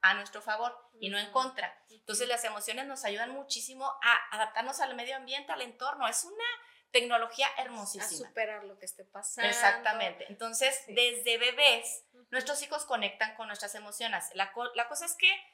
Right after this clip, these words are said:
Speaker 1: no tenemos este aprendizaje de las emociones o esta educación sobre las emociones. Ni siquiera sabemos a veces que existen diferentes
Speaker 2: Ujú.
Speaker 1: emociones. Entonces,
Speaker 2: Ujú.
Speaker 1: como no tenemos esta idea que tenemos esta tecnología,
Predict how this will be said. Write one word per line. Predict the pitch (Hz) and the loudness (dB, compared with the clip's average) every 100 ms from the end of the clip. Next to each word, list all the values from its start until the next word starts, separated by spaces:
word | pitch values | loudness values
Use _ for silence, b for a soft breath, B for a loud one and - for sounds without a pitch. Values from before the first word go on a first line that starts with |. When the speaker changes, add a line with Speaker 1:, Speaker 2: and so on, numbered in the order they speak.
| B B B | B B B
Speaker 1:
no | 233 277 - | 6 6 6
tenemos | 320 311 339 339 320 | 0 0 -2 -2 0
este | 262 254 269 277 - - - | 0 4 6 6 4 0 0
aprendizaje | 220 226 214 214 208 233 226 - 262 269 - | 2 2 -2 -2 0 2 0 -2 -8 -8 -12
de | 190 208 | -8 -4
las | 196 196 | -4 -4
emociones | 196 185 - 214 208 226 220 | -8 -8 -6 -4 -4 -6 -4
o | |
esta | 190 190 226 | -4 -4 -6
educación | 220 226 - - - 220 226 240 | -6 -8 -6 -2 -2 -4 -8 -12
sobre | - 202 185 | -10 -6 -6
las | 180 | -6
emociones. | 180 175 - 196 214 | -10 -14 -12 -10 -10
Ni | 220 226 | -6 -4
siquiera | 240 - 233 247 311 - B B B - | -4 2 6 8 8 6 B B B 2
sabemos | - 214 214 254 285 | 12 12 12 4 4
a | 339 | 4
veces | 220 226 - | 4 -2 -4
que | - | -6
existen | - - 269 392 - 370 | -4 -4 -4 -8 -10 -10
diferentes | 240 208 196 202 214 | -6 -6 -6 -8 -14
Speaker 2:
Ujú. | 208 | -14
Speaker 1:
emociones. | 190 190 185 160 156 | -14 -8 -8 -8 -12
Entonces, | 185 214 220 247 254 - | -14 -12 -8 -6 -6 -8
Speaker 2:
Ujú. | - _ - | -16 _ 6
Speaker 1:
como | 254 269 | 6 8
no | 285 | 4
tenemos | 285 339 330 339 | 2 0 -4 -6
esta | 311 311 | -6 -4
idea | 294 254 240 | 4 4 4
que | 202 | -2
tenemos | 190 196 240 269 | -2 -2 -6 -6
esta | 277 - 285 285 | -6 -2 -2 2
tecnología, | 254 269 262 262 - 247 | 2 2 -6 -6 4 4